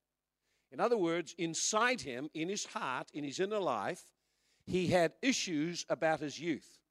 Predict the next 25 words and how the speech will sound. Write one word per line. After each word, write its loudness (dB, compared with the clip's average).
When -4
God 8
spoke 2
to -4
Gideon, 0
"Gideon, 12
you 12
mighty 12
man 2
of 0
valor." -2
He -14
said, -10
"What, -6
me? 0
<laughs> -8
I'm -14
the -12
youngest -4
in -12
the -8
family." -4
"Gideon, 12
you 12
will 12